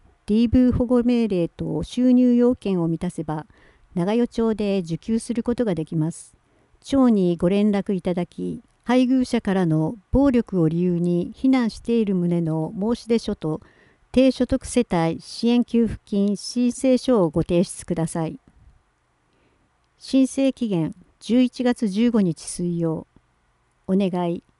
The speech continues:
申請書などの郵送での提出にご協力ください。申請書、申し立て書は役場福祉課、または町ホームページから入手できます。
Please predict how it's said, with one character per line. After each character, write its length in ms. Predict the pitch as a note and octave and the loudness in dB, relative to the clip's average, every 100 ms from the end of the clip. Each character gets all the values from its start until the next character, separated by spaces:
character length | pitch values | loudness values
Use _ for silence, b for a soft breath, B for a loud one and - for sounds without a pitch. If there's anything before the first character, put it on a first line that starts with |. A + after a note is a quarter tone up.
| _ | _
申 400 | - - - C#4 | -20 -8 0 2
請 220 | - C4+ | 2 0
書 160 | C#4+ C4+ | 0 0
な 120 | A3 | 0
ど 120 | F#3+ | 0
の 120 | E3+ E3 | 0 0
郵 200 | F3+ F#3+ | 0 -2
送 260 | - G3 | -2 -2
で 140 | F#3 F3 | 0 0
の 260 | D#3+ D#3+ | 0 -2
提 220 | - G3 | -2 -2
出 200 | G3+ - | -4 -4
に 200 | F3+ F3 | -2 -2
ご 120 | E3+ E3+ | -2 -4
協 220 | A3+ G#3+ | 0 0
力 220 | G3 - | -2 -6
く 80 | - | -6
だ 120 | E3+ | -6
さ 200 | - F3 | -6 -8
い。 120 | E3+ - _ _ _ _ _ _ _ _ _ _ _ _ | -8 -14 _ _ _ _ _ _ _ _ _ _ _ _
申 400 | - - C4 B3+ | -18 -2 2 2
請 260 | - B3 | 2 0
書、 460 | C4 - G#3 G3 A3 G3+ | 0 -2 -2 -2 -4 -6
申 160 | G3 B3+ | -2 0
し 40 | |
立 160 | - B3 | -2 -4
て 100 | B3 | -4
書 200 | - A3+ | -2 -2
は 260 | E3+ D#3+ - - | 0 -2 -6 -8
役 260 | F3 - G#3 | -6 -4 -4
場 300 | G3+ G3 F#3+ | -2 -2 -4
福 180 | - | -6
祉 140 | - - | -12 -8
課、 300 | F#3+ F3+ - _ _ _ | -6 -6 -8 _ _ _
ま 120 | F#3+ | -4
た 160 | - A3+ | -2 0
は 220 | F#3+ F3+ | 0 -2
町 300 | - C4+ B3 | -2 0 2
ホ 200 | - B3 | 4 4
ー 20 | |
ム 100 | B3+ | 4
ペ 220 | B3+ C4 A#3+ | 2 2 0
ー 20 | |
ジ 100 | - | 0
か 120 | F3+ | -2
ら 100 | E3 | 0
入 180 | D#3+ E3 | 2 0
手 140 | - | -2
で 140 | F3 D#3+ | -4 -4
き 100 | E3+ | -2
ま 220 | D#3 D#3+ | -2 -4
す。 260 | - - | -8 -20